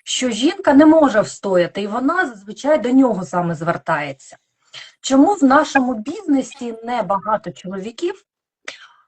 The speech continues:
А у нас їх дійсно небагато, тому що конференція наша показала, що зал був наповнений жінками. Ну, як не крутіться, це вже так.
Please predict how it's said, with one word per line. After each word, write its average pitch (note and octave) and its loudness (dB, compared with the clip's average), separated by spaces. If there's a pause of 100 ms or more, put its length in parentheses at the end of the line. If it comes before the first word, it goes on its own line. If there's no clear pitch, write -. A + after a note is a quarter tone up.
А A3+ 0
у B3+ 4
нас C#4+ 4
їх C4+ 4 (100)
дійсно G3 -8
небагато, F#3+ -6
тому A#3 -10
що G3+ -2
конференція A3+ -2 (160)
наша F3 -4
показала, A3 -2
що - -10
зал B3 2 (340)
був A3+ -6
наповнений D4+ 0
жінками. G3+ -2
Ну, A3 -10
як C#4+ 0
не B3+ 2
крутіться, B3+ -4
це A#3+ -6
вже B3+ -6
так. - -4